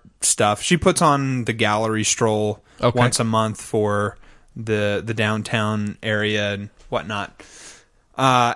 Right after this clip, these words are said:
Speaker 1: and she cannot stand Thomas Kinkade.
Speaker 2: Yeah.
Speaker 1: Hates him.
Speaker 2: Yeah, like, so, like, people
Speaker 1: She's
Speaker 2: who
Speaker 1: just like, "Oh, that's just,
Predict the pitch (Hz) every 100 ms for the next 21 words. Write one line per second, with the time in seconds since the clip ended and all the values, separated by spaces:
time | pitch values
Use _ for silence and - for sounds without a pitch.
0 | - 143 139 131 131 123 - - - -
1 | - 160 143 131 - 131 110 - - 117
2 | 110 101 104 - _ - 110 101 - 104
3 | 98 98 95 - 123 - - - _ -
4 | - 147 160 160 - - 123 104 90 147
5 | 156 135 - 175 156 127 190 - 185 156
6 | 175 156 151 - 156 135 127 143 127